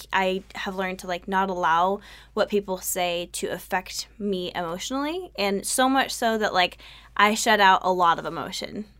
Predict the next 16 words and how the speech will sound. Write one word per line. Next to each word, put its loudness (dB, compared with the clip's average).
now. -2
And -2
I 2
think -4
that 0
that's -4
a -2
good -4
thing, -4
and -2
it -8
can -8
be -6
a -4
bad -6
thing, -4